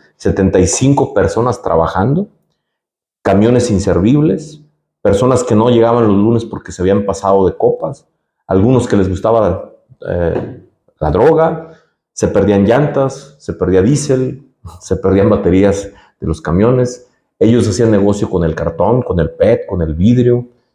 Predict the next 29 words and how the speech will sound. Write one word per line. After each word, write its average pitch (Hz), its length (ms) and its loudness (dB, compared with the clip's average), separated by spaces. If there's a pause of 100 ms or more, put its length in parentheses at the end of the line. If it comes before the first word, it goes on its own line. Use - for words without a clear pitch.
(200)
eh, 87 400 2
y 92 80 0
sin 92 160 0
embargo 101 320 2
la 113 80 4
basura 113 480 0
andaba 98 300 0
a 117 40 2
la 104 100 0
una 113 300 0
de 123 100 0
la 95 140 -4
tarde 113 300 -4
recogiendo 104 560 -8
por - 220 -12
las 85 120 -12
calles. 117 560 0 (640)
Entonces - 520 -2
hubo 185 300 4
un 220 140 4
momento 151 600 2
de 104 220 2
esa 113 220 -4
concesión 110 600 -6
en 107 100 -12
que 120 100 -14
nadie 165 180 -2
se - 160 -4
quejó. - 520 -2